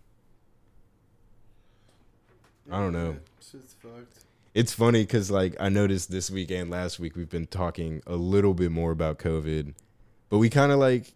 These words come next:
Speaker 2: covid?
Speaker 1: i-, in general,
Speaker 2: I don't
Speaker 1: like,
Speaker 2: give a
Speaker 1: throughout
Speaker 2: fuck
Speaker 1: the
Speaker 2: about
Speaker 1: whole
Speaker 2: covid.
Speaker 1: year, like,
Speaker 2: <laughs>
Speaker 1: we kinda, like, steered clear of it, not because, like, we were scared to talk about it on the podcast, but it was both because, like, there's enough of that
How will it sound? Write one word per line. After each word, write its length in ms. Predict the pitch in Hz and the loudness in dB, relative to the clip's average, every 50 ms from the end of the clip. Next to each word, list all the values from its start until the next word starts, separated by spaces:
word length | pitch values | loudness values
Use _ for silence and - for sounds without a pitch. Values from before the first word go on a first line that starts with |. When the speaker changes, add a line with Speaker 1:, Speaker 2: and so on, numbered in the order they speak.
| _ - | _ -18
Speaker 2:
covid? 340 | - 131 127 131 135 131 - | -16 -16 -14 -14 -16 -12 -10
Speaker 1:
i-, 420 | - 151 151 160 160 - - - - | -8 -6 -6 -6 -6 -8 -10 -12 -4
in 240 | - 139 156 160 151 | 0 2 4 4 4
general, 440 | 120 101 107 127 139 143 135 135 127 | 2 4 4 4 6 6 8 8 8
Speaker 2:
I 40 | 113 | 8
don't 60 | 107 | 6
Speaker 1:
like, 180 | 104 98 98 92 | 6 4 4 2
Speaker 2:
give 80 | - | 0
a 40 | - | 0
Speaker 1:
throughout 240 | - 113 117 117 117 | 2 6 6 8 8
Speaker 2:
fuck 60 | 110 | 6
Speaker 1:
the 60 | 113 101 | 6 4
Speaker 2:
about 120 | 92 110 | 6 6
Speaker 1:
whole 120 | 117 113 101 | 6 6 6
Speaker 2:
covid. 180 | 92 87 92 107 | 4 4 6 6
Speaker 1:
year, 260 | 120 120 110 101 95 | 8 8 8 6 6
like, 280 | 90 87 85 87 85 - - _ - | 6 4 4 2 0 -2 -6 _ -14
Speaker 2:
<laughs> 180 | 135 147 143 | -12 -10 -4
Speaker 1:
we 160 | 90 101 104 90 | -2 -2 0 2
kinda, 300 | - 120 113 110 110 104 | 2 2 4 4 4 2
like, 340 | 101 95 90 90 82 - - _ _ _ _ _ _ _ | 2 0 0 -2 -4 -8 -16 _ _ _ _ _ _ _
steered 540 | _ - - - - - - 120 113 98 90 | _ -10 -8 -8 -6 -2 0 0 0 0 -2
clear 280 | - - 110 113 110 107 | -4 -2 0 2 2 2
of 120 | 98 92 | 2 2
it, 200 | 95 92 87 - - _ _ _ - - - | 2 0 -2 -4 -10 _ _ _ -20 -14 -4
not 360 | 104 120 139 156 170 165 - | 2 2 4 4 2 0 -4
because, 420 | 165 131 - 139 135 135 117 110 | -6 -4 -2 0 0 0 -2 -2
like, 360 | 110 113 104 98 95 - - _ _ _ _ _ _ _ - - - | -4 -4 -4 -4 -4 -8 -12 _ _ _ _ _ _ _ -20 -16 -8
we 160 | 98 113 113 | -4 -2 0
were 120 | 107 95 | 0 0
scared 300 | - - - 120 113 104 | -2 -2 0 0 0 0
to 100 | - 90 | -2 -6
talk 340 | - - - - 101 104 - | -10 -8 -4 -2 -2 -2 -2
about 260 | 135 123 135 135 135 | -2 -2 -2 -2 -2
it 80 | 139 139 | -2 -2
on 120 | 139 139 | -4 -4
the 60 | 139 | -6
podcast, 580 | 131 135 147 151 147 147 156 151 151 151 151 - _ _ _ _ _ _ _ _ _ - | -6 -4 -4 -4 -4 -6 -6 -6 -6 -8 -10 -12 _ _ _ _ _ _ _ _ _ -2
but 100 | 110 123 | 0 2
it 60 | 131 | 4
was 160 | 131 120 98 | 4 2 2
both 340 | 98 123 131 139 131 - - | 2 2 2 2 2 0 -4
because, 340 | 123 107 - 127 117 107 110 | -6 -4 -2 -2 -4 -2 -2
like, 300 | 107 98 92 87 - - _ _ _ _ _ _ _ _ _ _ - _ _ _ _ _ _ _ _ _ _ _ _ - - - - _ _ _ _ _ _ _ _ - | -2 -2 -2 -2 -6 -10 _ _ _ _ _ _ _ _ _ _ -20 _ _ _ _ _ _ _ _ _ _ _ _ -20 -20 -20 -20 _ _ _ _ _ _ _ _ -2
there's 180 | 117 135 135 127 | 0 2 2 2
enough 380 | 123 101 95 101 113 120 120 | 2 2 2 2 2 2 2
of 140 | 131 117 101 | 0 0 0
that 360 | 107 107 113 113 107 - - | 2 2 2 2 0 -2 -4